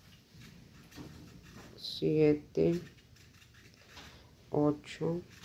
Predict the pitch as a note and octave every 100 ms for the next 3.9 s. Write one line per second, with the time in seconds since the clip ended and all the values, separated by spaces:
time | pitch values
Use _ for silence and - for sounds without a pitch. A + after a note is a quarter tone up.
0 | - - - - - - - - - -
1 | - - - - - - - - - -
2 | - - - - - - - - - -
3 | - - - D3+ D3 D3 D3 D3 D#3